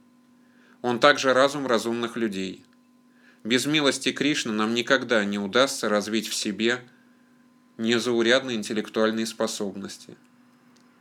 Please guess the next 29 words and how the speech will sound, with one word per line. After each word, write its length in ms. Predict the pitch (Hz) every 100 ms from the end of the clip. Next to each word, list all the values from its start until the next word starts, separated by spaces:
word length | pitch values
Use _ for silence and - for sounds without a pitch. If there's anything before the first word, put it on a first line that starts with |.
| _ _ -
Каждый 380 | 143 151 143 160
из 100 | 156
нас 240 | 123 110
хочет 360 | - 143 131 101
быть 240 | 127 127
умнее 300 | 110 113 123
других, 520 | 120 123 98 98 - - _ _ _ _ -
но 100 | 120
без 220 | 117 127
милости 420 | 131 131 117 -
Кришны 420 | 117 123 147 - 113
достичь 460 | 104 - 135 123
этого 240 | 127 117 113
невозможно. 840 | 110 113 107 104 98 98 98 104 _ _ _ _ _ _ _ _ -
Поэтому, 340 | 123 135 131
встречая 500 | - 131 127 147 120
человека 520 | - 120 123 123 110
с 100 | 110
недюжинным 600 | 117 113 123 110 107 107
интеллектом, 720 | 104 - 110 120 131 110 98 - _ _ _ _
мы 100 | 110
всегда 340 | - 110 131
должны 360 | 135 135 127 127
помнить, 500 | 123 107 101 98 - - _ _ _
что 220 | - -
его 240 | 123 110 110
интеллект — 460 | 101 110 127 -
это 180 | 120 117
Кришна. 540 | - 101 95 - -